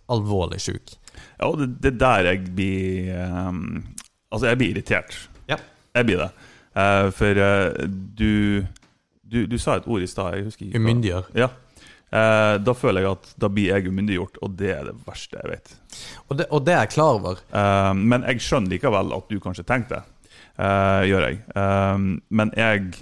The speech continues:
Speaker 2: tenker at det her er mitt valg. Eh, det er jeg som bestemte at jeg skulle delta i det her.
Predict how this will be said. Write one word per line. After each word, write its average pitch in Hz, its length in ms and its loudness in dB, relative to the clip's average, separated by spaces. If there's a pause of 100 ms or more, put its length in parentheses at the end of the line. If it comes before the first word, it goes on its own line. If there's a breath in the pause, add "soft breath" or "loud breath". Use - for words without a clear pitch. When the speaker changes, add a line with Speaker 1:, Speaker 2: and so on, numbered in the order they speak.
(120)
Speaker 2:
tenker 90 360 -2
at - 200 -14 (320)
det 95 160 -6
her 110 120 2
er 87 80 -2
mitt 98 440 -2
valg. 87 280 -4 (220)
Eh, 92 500 -4 (360 soft breath)
det - 100 -4 (100)
er 113 100 0
jeg 110 80 -2
som 92 120 -6
bestemte 90 380 -4
at - 220 -8
jeg 95 160 -6
skulle 90 220 -8
delta 110 260 -2
i 120 80 2
det 131 100 2
her. 151 100 -2